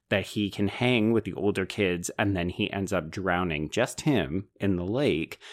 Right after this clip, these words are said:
And then there's a second timeline that we've never really encountered before, which is sometime in the future, maybe the end of the summer, maybe a subsequent year when the family comes back, and we're seeing the memorial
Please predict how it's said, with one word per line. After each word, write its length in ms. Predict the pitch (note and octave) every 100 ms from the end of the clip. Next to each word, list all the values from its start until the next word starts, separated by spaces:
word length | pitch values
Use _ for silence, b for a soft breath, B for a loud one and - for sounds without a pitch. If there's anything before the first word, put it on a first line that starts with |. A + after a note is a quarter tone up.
| B B B B _
And 160 | - B2
then 180 | G#2+ G#2+
there's 220 | G#2 G#2+
a 40 | G2+
second 520 | - - A#2 - A2+
timeline 480 | - G2+ F#2+ F2+ F2+
that 120 | F2+
we've 200 | F#2+ F#2+
never 280 | G2+ G#2 C3
really 260 | B2 G2+ F#2+
encountered 480 | F#2 F2+ F#2+ G2+ E2+
before, 540 | E2+ - C3 A#2 F#2+
which 320 | F2 F#2 E2
is 380 | G2 F2+ F#2 F2+ B B B B B _
sometime 640 | - A2+ A#2 C3 B2+ B2
in 200 | - G#2
the 80 | G2+
future, 460 | - G#2+ G2+ F#2 F2
maybe 260 | F2+ E2
the 160 | E2+ E2+
end 180 | G#2+ F2+
of 60 |
the 80 | E2
summer, 480 | D#2 B2+ B2+ B2 B2+
maybe 300 | A2 F#2 F2+
a 60 | F2
subsequent 560 | - G2 F#2 G2 - E2+
year 200 | F#2 G2+
when 140 | F#2
the 80 | E2+
family 300 | - F2+ E2+
comes 280 | - F2+ -
back, 400 | C#3 C3 G2 -
and 120 | A2 G#2
we're 80 |
seeing 300 | G2+ A2 G2+ G2
the 80 |
memorial 1000 | F#2 F2+ F2+ F2+ F#2 F#2+ F#2 B1+ C#2 -